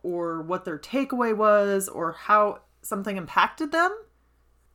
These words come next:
Like, she's putting in a lot of work. She's putting in a lot of work for going on people's podcasts or going on, um, she talked about a news station that she's on or doing all the Instagram stuff, all the social media. But sometimes you don't hear stuff back from people.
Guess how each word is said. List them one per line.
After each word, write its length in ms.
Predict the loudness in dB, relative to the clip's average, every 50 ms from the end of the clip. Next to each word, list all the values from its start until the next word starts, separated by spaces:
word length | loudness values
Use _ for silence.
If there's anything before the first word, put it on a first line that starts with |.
| _ _
Like, 200 | -8 -8 -8 -6
she's 200 | -6 -6 -6 -6
putting 220 | -6 -6 -8 -6 -6
in 80 | -4
a 60 | 0 2
lot 180 | 2 4 4
of 80 | 2 2
work. 380 | 2 2 2 0 -4 -8 -14
She's 220 | -12 -10 -10 -8 -8
putting 200 | -8 -6 -4 -2
in 60 | -2
a 40 | 0
lot 140 | 0 0 0
of 80 | -2
work 300 | -2 -4 -4 -6 -8 -6
for 200 | -4 -2 -2 -2 -4
going 240 | -2 0 0 2 2
on 140 | 2 2 2
people's 300 | 0 -4 -6 -8 -10 -2
podcasts 540 | 0 2 2 2 0 0 -2 -2 -2 -2 -6
or 100 | -8 -8
going 340 | -6 -4 -4 -2 -2 0 2
on, 360 | 2 2 2 0 -2 -4 -6 -8 _ _ _ _ _ _ _ -4
um, 440 | -2 0 2 0 0 -2 -6 -14 -20 -20 _ _
she 120 | -14 -2
talked 200 | -2 -2 0 0
about 160 | 0 0 0
a 60 | 0
news 260 | -2 -2 0 -2 -2 0
station 420 | 0 0 0 0 -4 -8 -12 -12
that 180 | -12 -12 -12 -10
she's 260 | -8 -8 -8 -4 -2
on 440 | 0 0 0 -2 -4 -6 -10 -12 -16 -16 _
or 540 | -8 -6 -2 -2 0 0 0 0 -2 -2 -6 _ _ _ _ _ _ _ _
doing 360 | -2 0 2 2 2 2 2
all 140 | 0 0 0
the 100 | -2 -2
Instagram 540 | -4 -6 -8 -8 -8 -6 -6 -6 -6 -6 -6
stuff, 180 | -6 -4 0
all 120 | 0 0 0
the 80 | 0
social 320 | -2 -2 -4 -4 -4 -6 -6
media. 380 | -6 -6 -6 -6 -6 -8 -12 -18 _ _ _ _ _ _ _ _
But 160 | -8 -6 -6
sometimes 400 | -6 -6 -4 -4 -4 -4 -4 -4
you 220 | -6 -6 -6 -8 -12 _ _ _ _ _
don't 280 | -2 -2 -2 -2 -4 -6
hear 200 | -8 -8 -8 -8
stuff 300 | -6 -6 -6 -6 -6 -6
back 180 | -6 -6 -6
from 160 | -8 -12 -14 -12
people. 360 | -12 -14 -14 -14 -18 -20